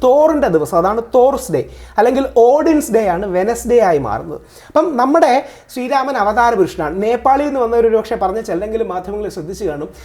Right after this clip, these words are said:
"ഞങ്ങൾ ശ്രീരാമനെ ദൈവമായി കാണുന്നില്ല, ഞങ്ങളുടെ മരുമകന് പുതിയ കൊട്ടാരം കിട്ടി, അവിടേക്ക് പോവാണെന്നാണ്." അപ്പം അതിന് യാതൊരു തെറ്റുമില്ല. അപ്പം ഇന്തോനേഷ്യ ലോകത്തിലെ ഏറ്റവും വലിയ മുസ്ലിം രാജ്യമാണ്.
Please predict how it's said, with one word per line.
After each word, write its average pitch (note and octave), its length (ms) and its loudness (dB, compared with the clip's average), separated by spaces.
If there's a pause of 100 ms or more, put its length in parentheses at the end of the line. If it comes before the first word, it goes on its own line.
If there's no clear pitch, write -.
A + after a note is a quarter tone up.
(160)
"ഞങ്ങൾ B3+ 260 -2
ശ്രീരാമനെ A#3 480 -2
ദൈവമായി A3+ 520 2
കാണുന്നില്ല, D#3+ 460 -4
ഞങ്ങളുടെ G#3+ 400 -2
മരുമകന് A#3+ 580 0
പുതിയ F#3+ 280 0
കൊട്ടാരം G3 400 2
കിട്ടി, D#3+ 180 -2
അവിടേക്ക് G3 440 2
പോവാണെന്നാണ്." D#3+ 420 0 (460)
അപ്പം E4 200 2
അതിന് D#4+ 240 2
യാതൊരു F4 280 4
തെറ്റുമില്ല. D#4+ 400 2
അപ്പം B3 300 -4
ഇന്തോനേഷ്യ C4+ 600 -4
ലോകത്തിലെ A3+ 360 -2
ഏറ്റവും G#3+ 260 -4
വലിയ G#3+ 140 -6
മുസ്ലിം G3+ 340 -8
രാജ്യമാണ്. D#3+ 440 -2